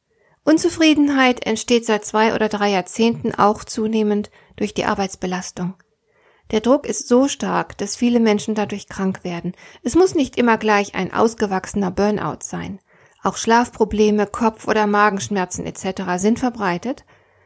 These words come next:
und fließen gar nicht mal immer in die Statistiken ein. Viele träumen davon, aus der Tretmühle auszusteigen, aber so ein Schritt würde Geld kosten. Geld, das sie nicht haben.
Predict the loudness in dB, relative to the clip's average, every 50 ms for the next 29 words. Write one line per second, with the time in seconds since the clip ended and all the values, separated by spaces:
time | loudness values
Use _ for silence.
0 | _ _ _ -4 -4 -2 2 4 4 4 4 4 2 2 4 4 4 4 2 0
1 | 0 -2 0 0 0 0 0 0 0 -2 -4 -6 -8 -10 -6 -4 -4 -4 -4 -6
2 | -12 -10 -10 -10 -10 -10 -12 -12 -12 -12 -14 -16 _ _ _ _ _ _ _ _
3 | _ _ _ _ _ _ _ -2 2 4 4 4 4 2 4 4 6 6 6 6
4 | 6 4 4 2 0 0 0 0 0 0 -2 -6 -4 -4 -4 -6 -4 2 2 2
5 | 4 4 2 4 4 4 4 4 4 2 0 0 -2 -8 -8 -10 -8 -6 -6 -6
6 | -4 -4 -4 -4 -4 -2 -4 -2 -2 -2 0 0 -2 -4 -2 -2 -2 -4 -4 -8
7 | -10 -4 -2 -2 -2 -2 -2 0 -2 -2 -2 -4 -6 -6 -6 -6 -6 -8 -6 -8
8 | -8 -8 -10 -20 -20 _ _ _ _ _ -4 0 4 4 4 4 4 2 0 0
9 | 0 0 -2 -2 -2 -4 -6 -8 -6 -2 0 0 0 0 -2 -6 -10 -12